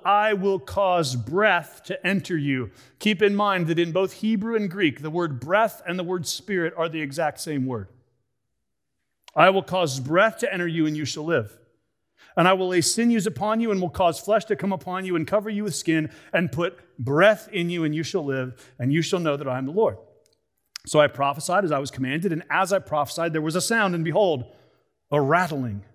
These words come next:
and the bones came together, bone to its bone. And I looked, and behold, there were sinews on them, and flesh had come upon them, and skin had covered them,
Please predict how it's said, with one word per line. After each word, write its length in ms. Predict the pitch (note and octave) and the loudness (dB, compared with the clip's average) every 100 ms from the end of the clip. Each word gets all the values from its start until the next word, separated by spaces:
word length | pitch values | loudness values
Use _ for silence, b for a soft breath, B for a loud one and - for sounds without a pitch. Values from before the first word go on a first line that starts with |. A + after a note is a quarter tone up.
| _ | _
and 100 | D3+ | 0
the 60 | D3 | 0
bones 400 | A#2+ E3 F#3 F3 | 2 2 2 0
came 280 | - G3 G3 | -2 -2 -2
together, 380 | G3+ D#3+ C3 C3 | 0 0 0 -2
bone 280 | C#3+ D3+ D3+ | -2 -4 -4
to 120 | C#3 | -6
its 140 | C3 | -8
bone. 320 | B2 B2 F#2+ F#2 _ _ _ _ _ _ _ _ _ _ - | -6 -6 -8 -14 _ _ _ _ _ _ _ _ _ _ -2
And 120 | C3 | 2
I 60 | C#3 | 4
looked, 280 | F3+ F3 | 4 2
and 120 | C3+ C3+ | -2 -4
behold, 300 | C3 E3+ D3 | -2 -4 -2
there 100 | C3 | -4
were 100 | C3 | -4
sinews 480 | - F#3+ F3 C3 | -4 -2 0 0
on 180 | B2+ B2+ | 0 -2
them, 120 | B2 | -4
and 120 | B2 A#2 | -6 -8
flesh 360 | - F#3 - | -2 0 0
had 120 | D3 | -6
come 140 | C3+ D3 | -8 -10
upon 300 | B2+ D3+ C#3+ | -8 -6 -2
them, 100 | B2 | -2
and 120 | A#2 | -2
skin 300 | - - E3+ | -4 -4 -4
had 160 | C3+ A2 | -4 -6
covered 300 | F3 D3 G2+ | -8 -6 -8
them, 200 | G2+ | -10